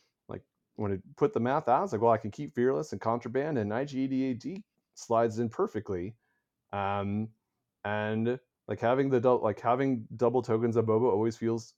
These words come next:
always feels quite good. Um, and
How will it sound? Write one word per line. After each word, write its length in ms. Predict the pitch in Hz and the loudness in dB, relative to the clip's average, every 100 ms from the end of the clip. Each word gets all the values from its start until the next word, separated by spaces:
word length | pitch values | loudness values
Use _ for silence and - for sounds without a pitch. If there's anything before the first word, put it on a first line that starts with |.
| - | -2
always 260 | 104 110 | 0 0
feels 240 | 110 110 107 | 0 -4 -2
quite 280 | - 95 | -2 -2
good. 280 | - 107 220 - _ _ _ _ - | -2 -4 -4 -10 _ _ _ _ -4
Um, 600 | 107 104 101 101 101 101 - _ _ _ _ - | -2 0 -2 -2 -4 -6 -10 _ _ _ _ -6
and 640 | 101 104 107 107 107 110 | -4 -2 -2 -2 -2 -2